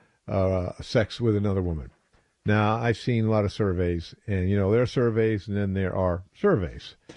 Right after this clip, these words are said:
Uh, either way, you're gonna have to deal with a new term. Now you got flexi-, flexitarian, who are, they're not quite vegetarians, they're not quite meat eaters, and now you got flexosexual,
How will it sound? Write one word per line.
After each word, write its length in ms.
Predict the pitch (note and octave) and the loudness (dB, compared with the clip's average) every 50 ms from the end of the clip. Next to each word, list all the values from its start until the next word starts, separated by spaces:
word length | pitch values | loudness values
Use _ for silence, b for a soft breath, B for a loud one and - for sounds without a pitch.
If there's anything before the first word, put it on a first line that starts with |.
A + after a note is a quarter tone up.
| B B B B B - | B B B B B -2
Uh, 120 | F2+ F#2 - | -2 2 4
either 200 | D#3 F#3 A3 G3 | 4 4 4 4
way, 180 | E3+ E3 D#3+ | 4 2 2
you're 100 | E3 D#3 | 0 0
gonna 120 | B2+ C#3 C#3+ | -2 -2 -4
have 80 | C3 | -4
to 80 | - A2+ | -8 -6
deal 180 | G#2+ B2 C3 B2 | -4 -2 0 0
with 80 | A2+ | 0
a 20 | A2 | 0
new 140 | A#2 A#2 | -2 -2
term. 320 | - - - B2 A2 G2 G2 | -2 -2 -2 0 0 0 0
Now 100 | A2+ C3+ | 0 0
you 120 | D3+ D#3 C#3 | 0 0 0
got 100 | A#2+ - | 0 0
flexi-, 460 | - D3 D#3 D#3+ - - D#3+ B2 - | 0 -2 -2 -2 -2 -6 -8 -8 -8
flexitarian, 960 | - - - F3+ F#3+ - - E3+ - - D#3+ C3+ G#2+ G2 F2+ F2 G2 B2 C3 | -10 -2 -2 -2 0 0 -4 -4 0 0 2 2 2 2 0 0 -2 -2 0
who 180 | A2+ A2 A2+ G#2+ | 0 2 2 2
are, 220 | G#2 G2+ G2+ F#2+ b b b b b b b b | 2 2 2 0 b b b b b b b b
they're 100 | G2+ G2 | -2 0
not 180 | G#2 A#2 C3 - | 0 0 -2 -2
quite 240 | - C#3+ C#3 C#3 | 0 0 0 2
vegetarians, 840 | A#2 A#2 C3+ C3 C#3+ D#3 - - F3 D3 B2 A2+ A2 A#2 C3 C#3+ A#2 | 2 0 -2 0 -2 -6 0 2 2 4 4 2 0 0 -2 -2 -2
they're 80 | A2+ | -2
not 140 | G#2 A2+ B2+ | -2 -2 -4
quite 260 | - - C#3 C#3 C#3 | -2 -2 0 2 2
meat 140 | C3+ C#3 C3+ | 2 0 0
eaters, 460 | A2+ G#2 F#2+ F#2 G2+ B2+ E3 F3 - - b b b b b b | 0 0 0 0 0 0 0 -2 -6 -14 b b b b b b
and 160 | A2 G#2 G#2+ | -2 0 2
now 120 | A2 A2+ | 2 2
you 100 | A#2+ B2+ | 0 2
got 160 | A#2 B2+ B2+ - | 2 0 0 0
flexosexual, 880 | - - C#3 C3+ - - F3 - - B3 - - - D3+ G#2+ E2 D2 | 0 -2 -2 -2 0 -4 -2 0 0 0 0 0 0 0 0 0 -4